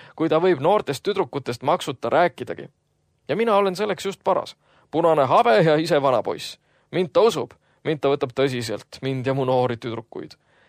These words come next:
Ja pange tähele, teie oravgi lipsab noorte tüdrukute vahelt läbi. Ainult nimi, pealkiri, selle peab muutma, sest see on peaasi. Nimi on kirjanduse tärn ja õlalapp, lint ja aumärk, mõõk ja revolver.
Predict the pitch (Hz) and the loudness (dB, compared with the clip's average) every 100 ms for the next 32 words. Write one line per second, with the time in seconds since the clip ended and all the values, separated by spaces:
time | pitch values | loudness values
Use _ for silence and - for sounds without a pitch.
0 | _ - 113 156 139 160 156 85 78 _ | _ -10 -4 0 2 2 2 -2 -8 _
1 | - 143 135 - 220 208 123 - - - | 0 2 2 4 4 4 0 -4 -18 -18
2 | _ _ - 202 - - 143 147 190 - | _ _ -6 -6 -4 -6 -2 2 2 0
3 | 127 160 135 - 170 120 113 135 165 - | -6 -4 -6 -6 -6 -4 -2 -2 -2 -6
4 | 101 - - _ _ _ - 127 156 131 | -8 -8 -16 _ _ _ -6 -4 -4 -6
5 | 139 190 156 117 151 - 147 165 175 - | -6 -6 -6 -6 -4 -2 -2 -6 -12 -14
6 | - 175 135 - 143 123 - - - - | -12 -8 -8 -6 -6 -8 -10 -18 -16 -14
7 | 123 - 156 160 110 120 - - _ - | -6 -4 2 2 2 -2 -10 -20 _ -20
8 | _ - 233 220 175 160 147 196 185 147 | _ -4 0 2 4 2 2 2 2 -2
9 | 139 131 - 208 208 165 143 135 131 185 | -4 -4 2 2 2 0 0 2 4 6
10 | 135 117 - _ - - 139 202 - - | 4 2 -2 _ -20 -8 -2 -2 -4 -4
11 | 113 143 170 139 135 - - - 156 156 | 2 4 2 0 -6 -10 -14 -2 -2 -2
12 | _ - 147 135 110 113 135 127 131 | _ -2 0 0 0 0 0 0 -2